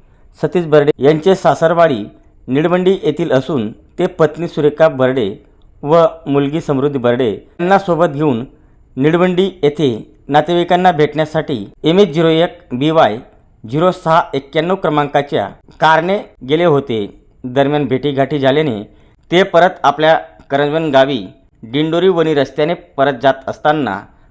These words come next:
रात्री साडे दहा वाजच्या सुमारास दिंडोरी तालुक्यातील वलखेडा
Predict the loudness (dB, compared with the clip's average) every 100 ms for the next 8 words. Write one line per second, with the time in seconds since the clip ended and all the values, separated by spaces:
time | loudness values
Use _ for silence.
0 | -2 0 0 -2 0 0 4 4 4 2
1 | -2 -8 -2 0 0 -4 -14 _ _ _
2 | -6 -4 -2 -2 0 2 2 0 -4 -4
3 | -2 -2 -2 -4